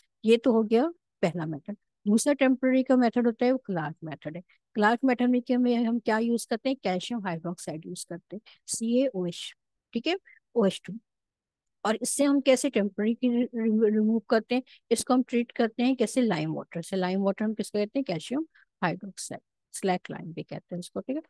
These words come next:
as a result क्या होता है, प्रेसिपिटेशन हो जाती है किसकी, magnesium की और calcium की,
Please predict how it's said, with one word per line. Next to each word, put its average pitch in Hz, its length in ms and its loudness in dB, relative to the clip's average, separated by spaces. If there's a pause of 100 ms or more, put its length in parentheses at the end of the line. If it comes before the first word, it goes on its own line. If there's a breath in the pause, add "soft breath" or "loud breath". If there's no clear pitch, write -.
(360)
as 208 80 2
a 226 40 4
result 220 400 0
क्या 269 60 0
होता 262 120 -2
है, 285 40 2
प्रेसिपिटेशन 233 880 0
हो 247 120 4
जाती 240 280 0
है 247 40 -4
किसकी, 262 280 -2
magnesium 190 540 -2
की 208 140 -6
और 208 60 -2
calcium 190 480 -12
की, - 180 -18